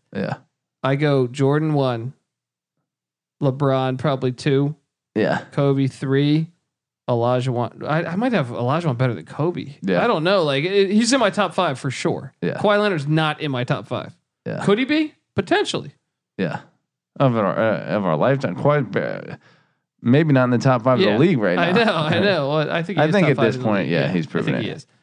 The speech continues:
Speaker 1: I mean,
Speaker 2: But
Speaker 1: shit, at this point, he's, like,
Speaker 2: Olajuwon is
Speaker 1: top
Speaker 2: the best
Speaker 1: three.
Speaker 2: big man I've ever seen. I've stated that before.
Speaker 1: Yeah. Uh,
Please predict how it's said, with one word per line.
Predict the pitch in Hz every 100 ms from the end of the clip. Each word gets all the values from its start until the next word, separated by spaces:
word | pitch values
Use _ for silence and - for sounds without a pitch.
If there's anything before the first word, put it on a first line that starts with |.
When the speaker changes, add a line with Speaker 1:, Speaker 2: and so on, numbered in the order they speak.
| _ -
Speaker 1:
I | 117
mean, | 117
Speaker 2:
But | 202
Speaker 1:
shit, | 139 82
at | 92
this | 127 135
point, | - 196 202
he's, | 208
like, | 196 175
Speaker 2:
Olajuwon | 156
is |
Speaker 1:
top | 151 -
Speaker 2:
the | 160
best | 160 156
Speaker 1:
three. | - 98
Speaker 2:
big | 95 -
man | 123
I've | 123
ever | 139 117
seen. | 120 - 160 113
I've | 117 117
stated | - 151 135
that | 127 113
before. | 104 - 120 78 - _ _ -
Speaker 1:
Yeah. | 98 - - - _ _ _ _ _ _ _ _ _ _ - - -
Uh, | 107 104 101